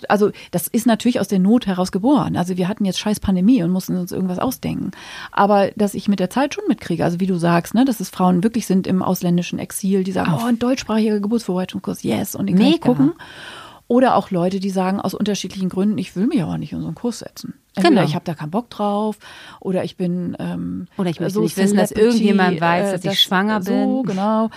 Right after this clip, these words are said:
Speaker 1: Oder, ähm, keine Ahnung, es ist einfach nicht mein Ding, mit anderen Leuten da irgendwie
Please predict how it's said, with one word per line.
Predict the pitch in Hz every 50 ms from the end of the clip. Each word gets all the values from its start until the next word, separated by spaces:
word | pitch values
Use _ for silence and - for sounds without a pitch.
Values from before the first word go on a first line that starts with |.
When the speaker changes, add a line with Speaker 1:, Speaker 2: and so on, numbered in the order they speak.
| - - - - - - - -
Speaker 1:
Oder, | - 214 208 202 196 202 202 - - -
ähm, | 147 202 202 202 190 190 190
keine | - - 190 185 196 -
Ahnung, | - 185 254 294 285 208
es | 180 180 185
ist | 190 220
einfach | - 220 - 233
nicht | 220 208 -
mein | 220 202 185 175 147 -
Ding, | 202 220 262 247 202 190
mit | 196 190 - -
anderen | - 196 220 226 208 185
Leuten | 185 185 214 233 247 - - 190 190 190 190 190
da | 196 185 185 196 202 -
irgendwie | 208 208 202 190 196 - 190 180 180 175